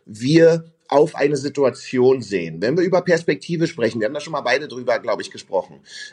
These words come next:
Ähm, äh, ich erkläre das mal an einem Bild, was wir uns heute kaum noch vorstellen können. Du gehst in ein Fußballstadion.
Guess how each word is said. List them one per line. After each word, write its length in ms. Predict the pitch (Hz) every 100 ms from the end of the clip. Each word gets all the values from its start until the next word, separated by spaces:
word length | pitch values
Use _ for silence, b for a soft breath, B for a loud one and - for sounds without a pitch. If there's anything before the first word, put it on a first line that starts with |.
| -
Ähm, 480 | 117 123 135 135 139
äh, 260 | 135 131 -
ich 120 | -
erkläre 320 | 120 123 151 180
das 120 | 151
mal 100 | 123
an 100 | 139
einem 120 | 135
Bild, 220 | 139 190
was 140 | 160 -
wir 80 | 151
uns 120 | 127
heute 220 | 147 151
kaum 240 | - 143 165
noch 140 | 156
vorstellen 540 | 139 127 - 101 82
können. 300 | 80 67 69 - B B
Du 100 | 147
gehst 300 | 127 185 190
in 60 | 175
ein 60 |
Fußballstadion. 1000 | 165 185 - 165 120 - 90 78 65 -